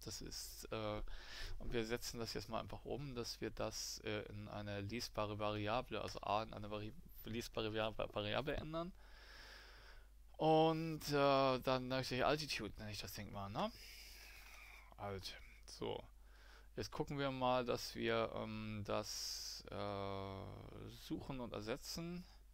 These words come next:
Möglichst überall, wo A auftaucht. Altitude, Altitude, Altitude. Und,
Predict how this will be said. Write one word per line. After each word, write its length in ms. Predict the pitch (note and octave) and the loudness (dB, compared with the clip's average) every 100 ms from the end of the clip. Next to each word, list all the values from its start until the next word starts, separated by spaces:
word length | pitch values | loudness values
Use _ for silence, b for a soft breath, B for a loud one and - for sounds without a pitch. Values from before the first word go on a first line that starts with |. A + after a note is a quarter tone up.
| b b b b b b - | b b b b b b -12
Möglichst 480 | A#2+ A#2+ A2+ A2+ - | -6 -4 -4 -6 -4
überall, 560 | A#2+ A#2+ - A2 A2+ | -2 0 2 0 -2
wo 220 | A2 G#2+ - | -6 -8 -4
A 240 | G2+ G2+ | 0 2
auftaucht. 1040 | A#2 A#2+ - - D#3+ D#3+ F3 - - - - - - - - B B B B B | 2 0 -2 -4 -2 0 -2 -6 -6 -6 -10 -16 -18 -18 -18 B B B B B
Altitude, 800 | - A#2+ C3+ B2 - A#2+ A#2+ B2 - - - - B B B - - - B B B B - | -6 -4 -4 -6 -4 -2 -2 -2 -6 -4 -6 -6 B B B -20 -20 -20 B B B B -14
Altitude, 760 | - - - - - A2 G#2 - - - - - - - - - B B B - | -8 -8 -6 -6 -6 -6 -6 -6 -6 -8 -10 -14 -18 -18 -18 -18 B B B -4
Altitude. 720 | C3+ E3+ E3+ - F3+ F3 - - B B B B B B B - - - - - b b b b b b b b - - - - | -2 -2 -2 0 2 2 0 -4 B B B B B B B -20 -20 -20 -20 -20 b b b b b b b b -20 -20 -10 -4
Und, 880 | A#2+ A#2+ A#2 A#2 A#2 A2+ A2+ A#2 | -2 0 0 0 -2 -2 -6 -8